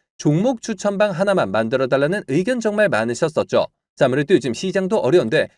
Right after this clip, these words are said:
뭘 살지 모르겠다는 고민으로 인해 이 매일같이 좀 새로운 종목들을 받아보고 싶으신 분들 굉장히 많으셨을 텐데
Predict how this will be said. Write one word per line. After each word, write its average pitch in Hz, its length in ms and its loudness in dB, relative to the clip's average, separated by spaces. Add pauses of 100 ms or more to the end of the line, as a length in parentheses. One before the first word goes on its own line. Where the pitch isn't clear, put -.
(120)
뭘 254 200 2
살지 240 380 -2
모르겠다는 147 580 -2
고민으로 131 420 0
인해 120 240 -2 (200)
이 139 60 -4
매일같이 127 520 2 (180)
좀 220 140 -2
새로운 277 320 -2
종목들을 202 500 -2
받아보고 196 720 0
싶으신 202 480 -6
분들 160 300 0 (160)
굉장히 160 340 2
많으셨을 113 540 0
텐데 113 400 0